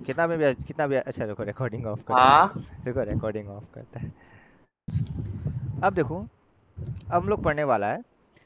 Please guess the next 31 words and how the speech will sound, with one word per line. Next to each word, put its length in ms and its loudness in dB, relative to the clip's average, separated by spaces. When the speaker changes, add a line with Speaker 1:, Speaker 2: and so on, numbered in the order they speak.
Speaker 1:
permutation 540 4
when 120 0
all 320 2
objects 240 2
are 120 4
not 280 0
distinct 340 -4
object। 320 -4
अब 100 -10
तक 60 2
हम 120 2
लोग 100 2
पढ़ा 200 6
जहाँ 160 2
पे 80 -2
सारा 260 6
object 260 2
distinct 360 -8
है, 100 -8
हम 120 -6
जो 120 -2
दस 260 4
object 340 2
दिया 260 2
एन 160 -4
का 100 6
value, 280 -4
वो 60 -4
सब 280 4
distinct 380 -6
था। 100 -12